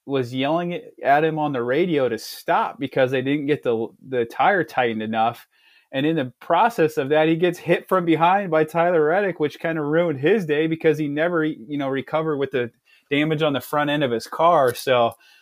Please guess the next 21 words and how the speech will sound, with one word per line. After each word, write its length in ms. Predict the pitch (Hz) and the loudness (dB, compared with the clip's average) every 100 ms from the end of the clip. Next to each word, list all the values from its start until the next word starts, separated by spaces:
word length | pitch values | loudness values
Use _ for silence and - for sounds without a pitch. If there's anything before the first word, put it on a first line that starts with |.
| _ - | _ -4
another 800 | 131 131 139 170 185 185 170 _ | -4 0 2 2 2 0 -6 _
week 420 | 135 156 170 180 | -2 2 2 2
of 260 | 143 123 127 | -2 -2 -2
bad 480 | 131 135 151 165 165 | 2 4 2 0 -6
pit 220 | - 160 147 | -2 -2 0
road 240 | 143 131 | -2 0
luck 260 | 135 139 - | 2 2 0
for 120 | 123 | -4
Bubba 260 | 123 123 | 0 0
Wallace. 480 | 117 117 120 110 - | 2 2 4 0 -2
I 60 | 120 | -8
mean, 180 | 120 120 | -6 -4
it 140 | 131 | 0
is 260 | 143 120 - | 0 0 -2
unbelievable 640 | 131 139 135 131 131 120 | -4 0 4 4 4 2
how 200 | 113 123 | 4 4
bad 380 | 117 117 120 117 | 4 4 6 4
his 200 | 120 117 | 0 0
luck 200 | 120 117 127 | 0 0 0
has 160 | 110 | -4
been 420 | 107 117 117 113 | 0 0 0 -4